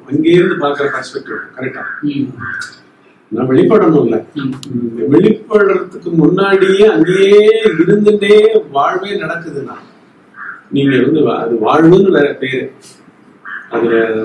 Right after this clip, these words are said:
Speaker 1: எனக்கு தெரிய வந்தது என்னன்னா, இப்போ அதாவது, இந்த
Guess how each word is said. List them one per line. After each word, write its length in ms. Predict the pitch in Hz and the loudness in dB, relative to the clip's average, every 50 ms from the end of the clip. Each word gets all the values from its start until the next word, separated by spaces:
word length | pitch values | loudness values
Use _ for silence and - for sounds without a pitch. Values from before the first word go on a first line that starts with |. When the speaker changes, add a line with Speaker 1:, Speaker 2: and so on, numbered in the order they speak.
| 110 | -2
Speaker 1:
எனக்கு 320 | 110 107 110 110 120 - - | -2 0 0 -2 -2 -4 -2
தெரிய 320 | - 135 143 - 214 220 214 | 0 2 4 6 6 6 4
வந்தது 340 | 208 180 170 175 165 170 165 | 4 4 4 2 4 4 4
என்னன்னா, 500 | 160 160 160 156 151 185 208 196 175 147 | 4 4 4 4 4 2 2 2 0 -2
இப்போ 180 | - 139 135 | -6 -8 -4
அதாவது, 280 | 131 143 151 151 143 139 131 | 0 0 2 2 0 -2 -6
இந்த 440 | 127 123 120 110 110 107 104 - | -8 -6 -4 -2 -2 -2 -4 -6